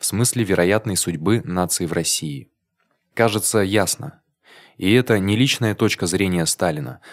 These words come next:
а общая точка зрения русских марксистов, рассматривавших и рассматривающих национальный вопрос в неразрывной связи с общим вопросом о революции. Можно без натяжки сказать,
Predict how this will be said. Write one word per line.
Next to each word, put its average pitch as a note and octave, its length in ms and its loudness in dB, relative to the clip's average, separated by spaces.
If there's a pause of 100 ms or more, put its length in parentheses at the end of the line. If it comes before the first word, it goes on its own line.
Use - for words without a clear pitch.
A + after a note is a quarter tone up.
(120)
а D#2+ 160 2
общая A2 360 2
точка F#2+ 340 -2
зрения F#2+ 400 0
русских F#2+ 400 -4
марксистов, - 640 -4 (240)
рассматривавших G#2 960 0
и G2+ 60 0
рассматривающих F#2+ 1000 -2
национальный F2+ 640 -2
вопрос G#2 480 0 (220)
в D#2 120 -6
неразрывной A2 640 2
связи A2+ 360 2
с - 180 -2
общим A2+ 320 0
вопросом F2+ 540 -2
о E2+ 80 -2
революции. E2 720 -4 (520)
Можно A2 380 2
без G#2 160 0
натяжки G#2 480 0
сказать, E2+ 500 0